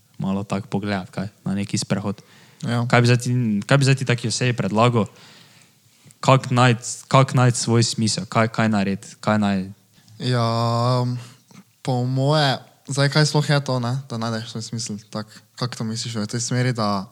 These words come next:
Speaker 2: veš, kaj boš delal v življenju? Tak,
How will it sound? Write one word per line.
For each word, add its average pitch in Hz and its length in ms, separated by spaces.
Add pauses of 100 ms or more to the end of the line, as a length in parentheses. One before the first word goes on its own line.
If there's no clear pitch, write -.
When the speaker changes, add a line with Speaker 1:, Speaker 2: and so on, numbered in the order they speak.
Speaker 2:
veš, 123 320
kaj 139 100
boš 135 220
delal 135 260
v 156 40
življenju? 151 360 (960)
Tak, 120 240